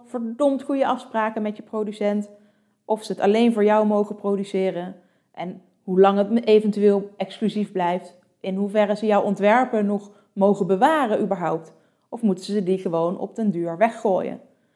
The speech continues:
Mogen ze het gebruiken voor hun eigen portfolio om te laten zien wat ze allemaal kunnen?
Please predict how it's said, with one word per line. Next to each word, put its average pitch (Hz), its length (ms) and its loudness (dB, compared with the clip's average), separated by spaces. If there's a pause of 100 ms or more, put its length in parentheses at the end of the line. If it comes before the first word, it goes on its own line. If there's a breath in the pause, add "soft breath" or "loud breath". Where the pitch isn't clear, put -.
(280)
Mogen 233 340 2
ze 233 60 -8
het 233 260 -6
gebruiken 226 600 0
voor 202 220 0
hun 208 140 0
eigen 202 360 -2
portfolio 208 640 2
om 175 240 -10
te - 120 -20
laten 180 320 -10
zien 190 380 4
wat 208 220 -2
ze - 80 -10
allemaal 180 400 -2
kunnen? 240 340 0